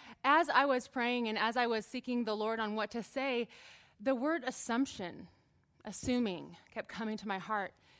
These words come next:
And so I assumed that I knew what he was talking about. <laughs> And really, um, you know, because there are two kinds of assumption, can't we? Don't we know that this is my little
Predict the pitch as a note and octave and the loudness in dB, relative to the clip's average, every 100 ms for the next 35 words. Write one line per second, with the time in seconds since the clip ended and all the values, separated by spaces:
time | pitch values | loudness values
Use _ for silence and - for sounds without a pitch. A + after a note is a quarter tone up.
0 | - _ _ _ _ _ - - B3 A#3+ | -20 _ _ _ _ _ -14 -2 2 2
1 | A#3+ A3 C#4+ B3 A#3+ C4 C4 B3+ - F4+ | 2 0 2 4 6 6 4 2 4 6
2 | C#4+ C#4+ B3+ C4 C4+ C#4 C#4+ C#4 D4+ E4 | 8 6 6 6 6 6 2 2 2 4
3 | D4 G3 - D4+ - - D4 A#3+ A3 E4 | 2 2 2 2 2 2 2 0 -4 -6
4 | G#4+ G4+ - - - - - C4+ B3+ B3+ | -6 -8 -12 -16 -20 -20 0 4 4 4
5 | B3+ C#4 D#4+ D4 B3 A#3 A#3 A#3+ A3 G#3+ | 0 0 2 2 0 2 2 2 2 -2
6 | - B3 A#3 G#3+ A#3 A#3 A#3+ A3+ A3 - | -4 -2 -2 -2 -4 -2 0 0 -2 -2
7 | C#4+ C4 B3+ - A#3+ A#3 A3 - A3 G#3+ | -2 -2 -6 -6 -4 -2 -4 -4 -4 -6
8 | G#3 G3 G3 G3 - - - _ _ _ | -6 -6 -8 -8 -12 -20 -20 _ _ _
9 | _ - A#3+ A3+ A3 A3+ A3 - _ _ | _ -10 -6 -2 -2 -2 -2 -6 _ _
10 | - G#3 C#4 D4+ C4+ - - A#3 G#3+ G#3+ | -16 -12 -10 -10 -14 -18 -8 -4 -4 -4
11 | G#3 G3 | -4 -6